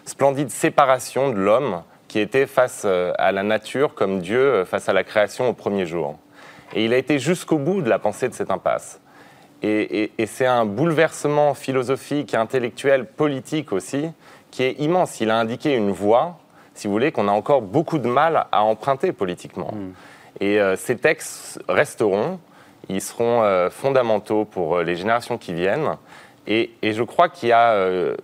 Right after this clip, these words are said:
Speaker 1: une forme d'obligation. En fait, on lui doit quelque chose. On lui doit, euh, d'atterrir, euh,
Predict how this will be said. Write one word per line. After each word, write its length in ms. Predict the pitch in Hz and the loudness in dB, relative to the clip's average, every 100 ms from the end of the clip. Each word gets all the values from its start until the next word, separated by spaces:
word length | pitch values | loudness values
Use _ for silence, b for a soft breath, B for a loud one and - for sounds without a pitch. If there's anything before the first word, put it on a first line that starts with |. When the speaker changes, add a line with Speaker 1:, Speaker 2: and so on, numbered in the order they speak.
| - | -10
Speaker 1:
une 120 | - 101 | -8 -2
forme 220 | 139 131 | -2 0
d'obligation. 580 | 127 120 117 120 - 127 | -2 -2 0 0 0 -2
En 60 | |
fait, 140 | 120 110 | 0 -2
on 60 | |
lui 140 | 95 92 | -2 0
doit 240 | 120 147 | 2 2
quelque 260 | - 107 98 | 0 -4 -4
chose. 440 | - 101 135 82 - B B B B | -2 -2 -2 -6 -14 B B B B
On 120 | 95 | -4
lui 180 | 92 98 | -2 -2
doit, 300 | 110 131 147 | 2 4 4
euh, 260 | 117 90 | 4 2
d'atterrir, 540 | 85 107 - 113 139 113 | 0 0 2 0 2 0
euh, 140 | 90 | -2